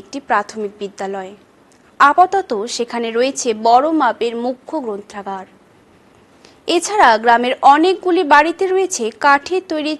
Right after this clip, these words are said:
ছোট্ট খুপড়ি লাইব্রেরি, যার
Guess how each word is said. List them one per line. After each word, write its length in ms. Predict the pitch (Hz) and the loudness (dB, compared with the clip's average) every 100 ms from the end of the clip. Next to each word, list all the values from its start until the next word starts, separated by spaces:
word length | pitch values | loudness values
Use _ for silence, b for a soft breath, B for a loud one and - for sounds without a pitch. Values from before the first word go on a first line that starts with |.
| - | -10
ছোট্ট 380 | - 330 330 - 359 359 | -6 -6 -6 -4 -4 -4
খুপড়ি 420 | - 311 _ 349 311 | -6 -6 _ -6 -4
লাইব্রেরি, 480 | 208 196 202 196 196 220 _ _ _ _ _ _ _ _ _ _ _ 208 - | -4 -6 -10 -12 -12 -20 _ _ _ _ _ _ _ _ _ _ _ -12 -2
যার 200 | 220 | 0